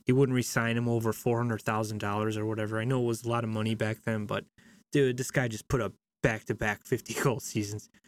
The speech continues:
You gotta, you gotta cherish that. So for me, I'd like to see Jeremy Roenick up there.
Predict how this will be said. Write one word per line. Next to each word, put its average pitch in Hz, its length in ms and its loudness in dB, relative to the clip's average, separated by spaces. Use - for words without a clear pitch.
You 143 80 4
gotta, 117 300 0
you 139 100 0
gotta 131 220 2
cherish 113 500 0
that. 98 300 -2
So 165 260 4
for 214 160 4
me, 220 220 8
I'd 190 140 8
like 160 160 6
to 147 80 2
see 143 160 4
Jeremy 120 340 4
Roenick 107 380 0
up 104 160 -4
there. 98 240 -2